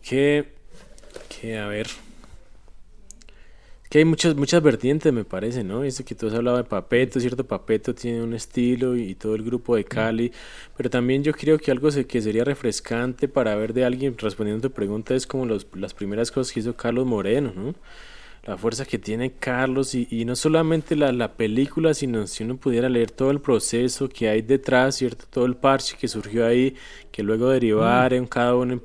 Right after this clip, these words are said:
Speaker 1: en, en, en empresas diferentes y que cada uno explota y so-, son grandes personajes, ¿cierto? Que se unieron en un momento, estuvieron en un mismo set y ahora hacen grandes proyectos aparte. Eh, ¿qué más? No,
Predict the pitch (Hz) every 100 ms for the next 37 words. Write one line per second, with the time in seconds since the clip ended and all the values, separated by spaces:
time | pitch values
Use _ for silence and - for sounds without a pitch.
0 | - 117 101 107 - - 104 101 95 -
1 | 120 131 131 123 - 104 110 123 - 123
2 | 113 104 - - 110 107 110 117 123 -
3 | - 117 120 123 - 120 117 - - -
4 | - - - 123 - 123 127 156 175 170
5 | 175 - 139 - 107 113 135 160 170 139
6 | 131 131 - 107 107 104 110 143 165 160
7 | 135 131 143 151 151 - 175 - - -
8 | - 117 107 117 151 160 143 135 143 143
9 | 143 - 156 156 - - - - 117 117
10 | 120 123 123 131 - 135 135 107 117 120
11 | 120 - 110 104 101 120 113 - 110 113
12 | - - - - - - - - - -
13 | - - - - - - - - - 123
14 | 120 110 - 131 120 139 123 120 123